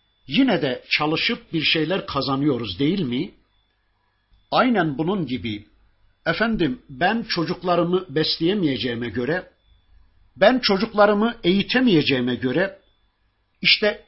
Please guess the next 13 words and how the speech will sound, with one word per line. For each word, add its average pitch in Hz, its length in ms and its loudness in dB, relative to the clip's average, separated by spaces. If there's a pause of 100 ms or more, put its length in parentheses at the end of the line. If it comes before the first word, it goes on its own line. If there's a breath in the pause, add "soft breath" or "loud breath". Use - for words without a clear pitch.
İmam 208 440 0
Ebu 170 340 0
Hanife 175 340 0
gibi, 147 460 -4 (800)
İmam 214 500 2
Şafi 180 500 2
gibi 147 500 -2
çocuk 170 420 -2
yetiştiremeyeceğime 160 1080 2
göre 151 420 -2 (600)
hiç - 260 0
çocuğum 180 380 0
olmasın 98 640 -4